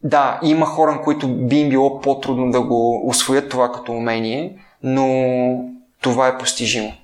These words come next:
изключително постижимо. Съответно, продажбите се учат, ако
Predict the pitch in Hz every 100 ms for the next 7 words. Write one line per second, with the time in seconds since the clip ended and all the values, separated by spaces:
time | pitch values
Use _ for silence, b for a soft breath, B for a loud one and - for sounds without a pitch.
0 | _ - - 120 - 113 110 110 - 113
1 | 107 107 - - 123 123 139 139 139 135
2 | 131 131 B B - 127 127 131 123 -
3 | 123 - 123 120 117 - 135 139 185 180
4 | - - 120 123 - 135 135 131 B